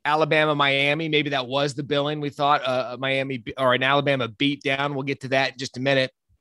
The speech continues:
But I, I, I wanna start with the, the first top five matchup to open a season since two thousand seventeen, and that was Georgia and Clemson.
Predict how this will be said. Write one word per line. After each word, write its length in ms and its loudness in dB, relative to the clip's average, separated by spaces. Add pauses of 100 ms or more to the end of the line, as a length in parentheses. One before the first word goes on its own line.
(380)
But 140 2
I, 120 0 (360)
I, 160 -6
I 40 -2
wanna 220 6
start 420 4
with 320 0
the, 280 -6
the 100 -2
first 320 2
top 260 0
five 220 2
matchup 380 0
to 60 0
open 200 0
a 40 -6
season 340 -2
since 160 -10
two 120 -2
thousand 280 0
seventeen, 640 -2
and 80 -4
that 180 -2
was 200 -10
Georgia 500 2
and 180 -2
Clemson. 640 -2